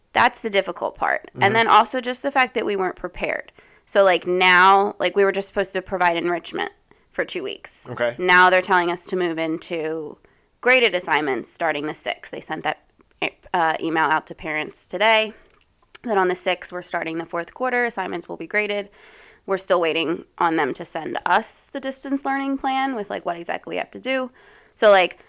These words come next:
Speaker 1: I set up Google Classroom and stuff, and it's like, I can put the information out there, but I can't control the fact, like, they have to go on and sign up, sign in.
Speaker 2: Right.
Speaker 1: They have to do it. So it's like, I don't know. Like, that's the hard part, is, like, not knowing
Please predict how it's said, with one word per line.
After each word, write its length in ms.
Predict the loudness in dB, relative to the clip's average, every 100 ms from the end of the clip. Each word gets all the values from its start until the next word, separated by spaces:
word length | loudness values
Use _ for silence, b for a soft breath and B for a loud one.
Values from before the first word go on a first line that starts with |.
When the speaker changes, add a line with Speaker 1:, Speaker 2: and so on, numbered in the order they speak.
| b
Speaker 1:
I 120 | 0
set 180 | 4 6
up 180 | 4 2
Google 280 | -6 -4 -2
Classroom 440 | 2 2 2 0
and 120 | 0
stuff, 320 | -4 -6 -6 _
and 160 | 0 0
it's 140 | 0
like, 220 | -2 -2
I 100 | 0
can 160 | 0 0
put 140 | -2
the 80 | 0
information 460 | -2 0 -4 -4 0
out 220 | 2 2
there, 240 | 0 -4 -8 b b b _
but 80 | -2
I 100 | 0
can't 220 | 0 -2
control 340 | 0 -2 2 2
the 80 | 2
fact, 260 | -4 -6
like, 180 | -6 0
they 120 | 0
have 160 | 0 -4
to 80 | 0
go 220 | 2 4
on 280 | 4 4 -2 -8
and 120 | -10
sign 300 | -6 -6 -2
up, 160 | -2 -2 -10
sign 320 | -8 -4 -2
in. 160 | 0 -2 -6 -10
Speaker 2:
Right. 240 | -4 -2
Speaker 1:
They 60 | -2
have 180 | -4 -6
to 80 | -6
do 180 | -2
it. 160 | 0 -2
So 100 | -4
it's 160 | -4 -4
like, 260 | -8 -8 b b b _ _ _ _
I 140 | 2 4
don't 280 | 4 2 0
know. 520 | 2 4 4 0 -4 b b b
Like, 160 | -6 2
that's 240 | 2 2
the 80 | -4
hard 260 | -2 -2
part, 200 | -2 -6 -4
is, 140 | -6
like, 160 | -4 -2
not 200 | -2 -2
knowing 480 | -4 -4 -4 -8